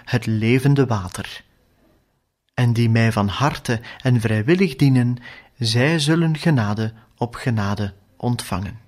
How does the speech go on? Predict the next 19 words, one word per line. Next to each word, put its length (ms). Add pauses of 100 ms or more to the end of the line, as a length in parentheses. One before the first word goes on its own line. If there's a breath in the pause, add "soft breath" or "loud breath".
(2000)
Maar 240
wie 180
buiten 560
mij 240
om 340 (560 loud breath)
wil 260
roemen 600 (240 loud breath)
of 180
zich 240
vermeien 640
in 240
enig 380
eigen 380
goed, 500 (540 loud breath)
hij 240
zal 240
niet 280
bevestigd 580
worden 420